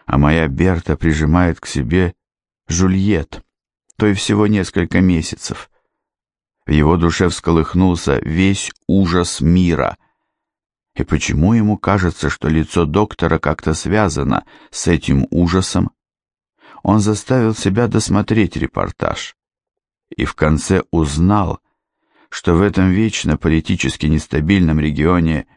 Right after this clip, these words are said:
Бебенбелеке единственная больница на много сотен километров окрест.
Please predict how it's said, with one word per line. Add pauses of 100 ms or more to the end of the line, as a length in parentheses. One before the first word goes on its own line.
Бебенбелеке (580)
единственная
больница
на
много
сотен
километров
окрест.